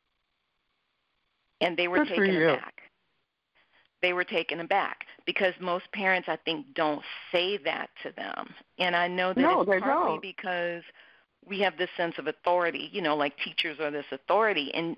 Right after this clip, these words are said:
Speaker 1: no, they're supposed to be collaborating and working with you, in my opinion.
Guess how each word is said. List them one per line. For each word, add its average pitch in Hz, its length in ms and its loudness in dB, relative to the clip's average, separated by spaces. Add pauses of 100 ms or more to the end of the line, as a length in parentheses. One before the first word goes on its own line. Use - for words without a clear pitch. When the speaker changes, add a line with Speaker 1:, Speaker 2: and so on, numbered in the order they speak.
Speaker 1:
no, 202 300 2
they're 185 180 -2
supposed 302 220 -6
to - 60 -16
be 240 80 -6
collaborating 156 680 -2
and 139 100 -8
working 151 300 -4
with 127 180 -8
you, - 120 -12 (800)
in 180 160 -2
my 165 140 0
opinion. - 420 -14